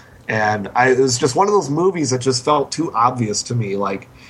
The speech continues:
as soon, you know, before the movie came out, I looked at the poster,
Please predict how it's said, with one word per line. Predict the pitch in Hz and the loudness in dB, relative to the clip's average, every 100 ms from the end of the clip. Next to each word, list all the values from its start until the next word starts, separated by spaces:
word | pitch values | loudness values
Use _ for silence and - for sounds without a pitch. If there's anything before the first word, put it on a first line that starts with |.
| - _ | -20 _
as | 139 | 0
soon, | - 196 190 | 2 0 0
you | 160 | 2
know, | 147 143 | 2 2
before | - 139 202 | 0 2 2
the | 185 | 2
movie | 180 170 | 0 -2
came | 143 151 165 | 0 0 2
out, | 156 | 2
I | 120 | 2
looked | 127 151 143 | 0 0 -2
at | |
the | 127 | -8
poster, | 120 147 147 - 117 107 | 0 0 0 -2 -2 -4